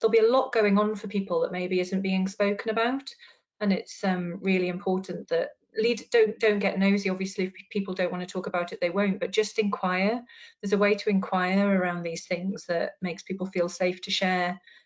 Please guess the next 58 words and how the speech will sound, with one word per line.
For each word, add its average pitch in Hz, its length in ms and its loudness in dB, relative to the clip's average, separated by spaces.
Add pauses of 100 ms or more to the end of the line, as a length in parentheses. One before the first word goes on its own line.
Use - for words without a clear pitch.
(140)
And, 190 320 4
uh, 196 120 2 (100)
maybe 202 240 4
people 208 280 0
are 196 40 2
just - 340 -6 (160)
a 180 80 2
little 180 220 0
bit 185 100 -2
afraid 180 360 -2
to - 140 -6
ask 185 300 -6
for 208 80 -16
flexibility. 220 640 0
You 220 140 4
never 190 180 2
know. 185 400 2
They 190 80 0
might 185 240 0
think, 180 260 -2
you 196 80 2
know, 175 60 2
"If 175 120 -2
I 185 60 2
ask 190 220 -2
for 196 60 -8
flexibility, 196 840 -2
a-, 180 220 -8
am 180 120 -4
I 175 80 -4
possibly 180 400 -8
gonna, 180 280 -6 (540)
you 190 80 0
know, 170 120 0
be 180 140 2
at - 80 2
risk 180 240 -2
of 180 80 -10
losing 180 300 0
my 170 80 -2
job?" 196 260 0
'Cause 202 120 -2
there 190 100 2
are 185 60 2
a 185 40 2
lot 190 160 2
of 196 60 -12
people 196 260 -2
that 180 100 0
are 190 40 -4
scared 185 280 -2
about 185 180 -2
losing 185 240 0
their 165 100 -4
jobs 180 300 -4
at - 80 -8
the - 40 -10
moment. 165 400 -10